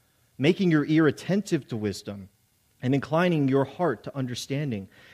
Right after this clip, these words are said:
yes, if you call out for insight and raise your voice for understanding, if you seek it like silver and search for it as for hidden treasures,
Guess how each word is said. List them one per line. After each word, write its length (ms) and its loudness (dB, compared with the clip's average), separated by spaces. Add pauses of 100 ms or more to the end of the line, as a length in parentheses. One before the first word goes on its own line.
(480)
yes, 400 4
if 120 0
you 140 2
call 540 2
out 280 4
for 220 0
insight 560 0
and 260 -2
raise 380 4
your 120 2
voice 520 -4 (200)
for 180 4
understanding, 800 -4 (300)
if 140 -2
you 120 -2
seek 400 -2
it 100 2
like 240 2
silver 840 -2 (300)
and 180 0
search 380 0
for 200 0
it 220 0
as 300 0
for 180 -8
hidden 440 0
treasures, 720 -6